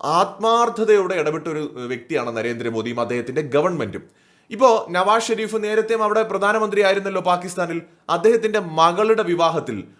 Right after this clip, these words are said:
അപ്രതീക്ഷിതമായി എത്തിക്കൊണ്ട് ഞെട്ടിക്കുക പോലും ചെയ്തു നരേന്ദ്രമോദി. ഒരു സൗഹൃദ അന്തരീക്ഷം ഇന്ത്യക്കും പാകിസ്ഥാനിലും ഇടയിൽ ഉണ്ടാകാൻ പോകുന്നു എന്ന പ്രതീതി ഇന്ത്യക്കാർക്കിടയിലും പാകിസ്ഥാനികൾക്കിടയിലും മാത്രമല്ല,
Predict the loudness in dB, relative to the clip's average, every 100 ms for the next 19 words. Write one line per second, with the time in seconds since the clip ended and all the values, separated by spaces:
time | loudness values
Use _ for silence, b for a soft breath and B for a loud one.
0 | B -2 -2 0 0 2 -6 -6 -2 0
1 | 2 0 -2 -8 -6 -6 -8 -8 -8 -8
2 | -10 -8 -4 0 0 -2 -6 -6 -4 -2
3 | -2 -4 -8 -4 -2 -2 -6 B B 0
4 | 4 4 2 0 0 0 0 -2 -2 -6
5 | -8 -18 b -10 -6 -6 -6 -2 0 0
6 | -2 -6 -4 -4 -4 0 0 0 -2 2
7 | 2 0 -4 -6 -4 -4 -4 -4 -6 -4
8 | -4 -2 -4 -6 B B -4 0 2 2
9 | 0 -2 -2 -2 0 -2 -2 -6 -4 -4
10 | -2 -4 -4 -4 -4 -2 -2 -2 -4 -4
11 | -6 -10